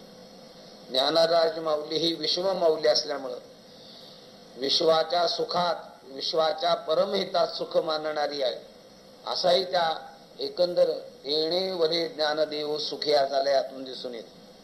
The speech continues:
ज्ञानराज माऊलींची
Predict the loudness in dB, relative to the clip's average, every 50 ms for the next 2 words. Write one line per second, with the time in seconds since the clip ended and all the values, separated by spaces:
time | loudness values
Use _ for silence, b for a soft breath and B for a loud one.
0 | -20 -20 -20 -20 B B B B B B B B B B B B B -10 -4 -2
1 | 0 2 2 4 4 4 6 4 4 2 0 -2 -2 -2 -2 -2 -2 -4 -6 -6
2 | -6 -6 -6 -6 -6 -6 -8 -12